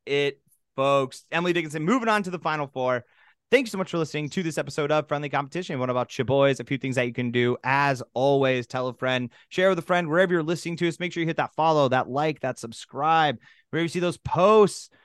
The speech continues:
make sure to comment on them. And then also give us those five stars,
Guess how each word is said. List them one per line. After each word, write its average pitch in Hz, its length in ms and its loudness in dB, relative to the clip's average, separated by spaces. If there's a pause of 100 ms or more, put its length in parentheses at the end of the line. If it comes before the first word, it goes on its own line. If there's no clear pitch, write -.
(140)
make 147 140 -2
sure 175 80 0
to 165 80 0
comment 190 400 4
on 190 160 4
them. 190 300 2
And 147 120 -2
then 147 140 0
also 165 680 2 (260)
give 151 220 0
us 147 260 0
those 104 380 -10
five 135 400 0 (100)
stars, 113 720 -2